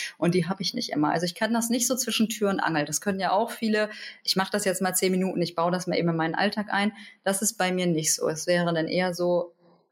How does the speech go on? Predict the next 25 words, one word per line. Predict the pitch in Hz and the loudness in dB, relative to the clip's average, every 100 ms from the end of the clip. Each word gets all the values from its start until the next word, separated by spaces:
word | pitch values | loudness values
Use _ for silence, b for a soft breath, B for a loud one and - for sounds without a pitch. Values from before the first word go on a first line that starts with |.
| - | -2
morgens | 180 180 190 190 170 | 0 2 2 0 -2
ganz | 185 175 | -2 0
früh, | - 226 | 0 2
wenn | 190 175 | 2 0
die | |
Kinder | 175 185 165 | -2 0 0
noch | 170 | -2
schlafen | - 180 196 214 220 | -2 -2 0 -4 -4
oder | 180 180 170 | -2 0 0
abends, | - 165 - 170 - | 2 0 0 -2 0
wenn | 143 | -2
sie | 147 | 0
dann | 147 156 | -2 0
halt | 151 | 0
im | 151 151 | 0 0
Bett | 147 | -2
liegen. | 170 165 190 254 B B B B B B B B _ - | -2 2 2 2 B B B B B B B B _ -2
Und | 180 | 0
das | 165 156 | 2 0
ist | 156 | -2
gerade | - 143 151 | -2 0 0
einfach | 143 139 151 | 0 0 2
nicht | 151 | 2
so | - | 0
drin, | 147 - 151 151 | -4 2 2 2